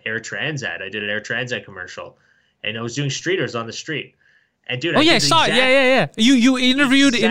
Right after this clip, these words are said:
Speaker 1: exact
Speaker 2: street a guy that I knew.
Speaker 1: Oh, really?
Speaker 2: Remember, I think I messaged you. There was a guy that I used to work
Speaker 1: Oh,
Speaker 2: with.
Speaker 1: yeah, yeah,
Speaker 2: <laughs> Yeah,
Speaker 1: yeah, yeah,
Speaker 2: and
Speaker 1: yeah.
Speaker 2: I saw him and I was like, "What the fuck?" Yeah.
Speaker 1: That's funny. But, dude, just the fact that, like, I used to do that. First of all, I used to do it on my own, just doing YouTube videos. But then I did that on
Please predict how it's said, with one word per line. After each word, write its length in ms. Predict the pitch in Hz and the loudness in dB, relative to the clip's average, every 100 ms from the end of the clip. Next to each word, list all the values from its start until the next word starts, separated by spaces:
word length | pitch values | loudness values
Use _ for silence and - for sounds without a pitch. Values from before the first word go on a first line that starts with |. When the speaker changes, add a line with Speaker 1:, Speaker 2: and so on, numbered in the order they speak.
| 233 | 2
Speaker 1:
exact 80 | |
Speaker 2:
street 320 | 233 262 254 - | 2 0 -2 -2
a 80 | 196 | -2
guy 260 | 214 220 | 0 2
that 140 | 220 180 | 4 4
I 100 | 160 | 4
knew. 260 | 147 127 117 _ _ _ _ _ _ | 2 0 -4 _ _ _ _ _ _
Speaker 1:
Oh, 160 | 165 180 | -10 -8
really? 300 | 175 185 208 | -6 -6 -2
Speaker 2:
Remember, 360 | 185 202 240 269 | 2 4 4 4
I 100 | 240 | 2
think 180 | 262 247 | 2 2
I 80 | 208 | 2
messaged 500 | 196 254 247 175 151 | 2 2 2 0 0
you. 60 | |
There 80 | 170 | 2
was 80 | 165 | 2
a 60 | 175 | 2
guy 160 | 202 | 2
that 60 | 220 | 4
I 40 | |
used 160 | 214 220 | 2 4
to 80 | 214 | 4
work 200 | 208 254 | 4 6
Speaker 1:
Oh, 60 | 214 | 6
Speaker 2:
with. 120 | 170 | 6
Speaker 1:
yeah, 200 | - 233 | 4 -6
yeah, 240 | 226 226 | -8 -6
Speaker 2:
<laughs> 20 | 220 | 2
Yeah, 80 | |
Speaker 1:
yeah, 100 | 214 180 | 6 8
yeah, 400 | 277 254 165 208 | 6 6 4 4
Speaker 2:
and 80 | |
Speaker 1:
yeah. 80 | 220 190 | 4 4
Speaker 2:
I 20 | |
saw 200 | - 240 | 4 2
him 60 | |
and 80 | 262 | 4
I 40 | 240 | 4
was 100 | 220 | 4
like, 200 | 277 302 | 4 4
"What 200 | 370 415 | 4 2
the 120 | 415 | 0
fuck?" 340 | - 415 - _ - - _ - | 2 0 -2 _ -20 -20 _ -2
Yeah. 260 | 180 170 151 | 2 2 0
Speaker 1:
That's 260 | 117 120 | -8 -12
funny. 420 | - 123 120 113 - _ _ | -12 -10 -10 -12 -16 _ _
But, 160 | 147 143 | -10 -8
dude, 220 | 185 143 | -8 -6
just 240 | 151 170 | -8 -6
the 120 | 240 | -6
fact 360 | 214 156 143 147 | -6 -6 -6 -4
that, 160 | 151 139 | -6 -6
like, 340 | 120 113 107 - | -6 -6 -10 -10
I 80 | 123 | -8
used 220 | 156 151 | -8 -8
to 80 | 156 | -8
do 180 | 120 | -6
that. 380 | 117 117 110 - | -4 -4 -6 -4
First 180 | 180 156 | -4 -2
of 60 | 143 | -2
all, 60 | |
I 40 | 131 | -2
used 180 | 127 | -4
to 60 | 123 | -8
do 140 | 120 | -10
it 20 | 113 | -10
on 80 | |
my 160 | 107 98 | -12 -12
own, 400 | 104 113 104 104 - | -10 -10 -12 -16 -18
just 220 | - 113 | -16 -10
doing 160 | 123 110 | -10 -8
YouTube 280 | 127 123 104 | -8 -8 -10
videos. 360 | 95 87 95 - | -10 -10 -12 -8
But 120 | 120 | -4
then 200 | 156 180 | -2 -2
I 180 | 123 160 | -4 -2
did 180 | 175 | -2
that 180 | 165 143 | 0 -2
on 460 | 131 123 117 113 | -4 -6 -12 -16